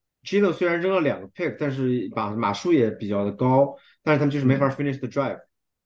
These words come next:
Speaker 2: 对。
Speaker 1: 对。
Speaker 2: 那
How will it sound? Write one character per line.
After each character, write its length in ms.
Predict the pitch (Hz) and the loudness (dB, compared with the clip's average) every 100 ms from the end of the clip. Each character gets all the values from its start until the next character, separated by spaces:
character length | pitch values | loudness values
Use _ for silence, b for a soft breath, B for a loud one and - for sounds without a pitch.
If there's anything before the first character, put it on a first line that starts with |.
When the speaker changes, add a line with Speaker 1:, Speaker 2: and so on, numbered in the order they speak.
| _ _ | _ _
Speaker 2:
对。 160 | - - - _ _ _ - | -8 -8 -10 _ _ _ -18
Speaker 1:
对。 160 | 95 - _ _ _ _ _ _ _ _ _ _ - | -16 -18 _ _ _ _ _ _ _ _ _ _ 2
Speaker 2:
那 440 | 151 147 139 | 6 8 10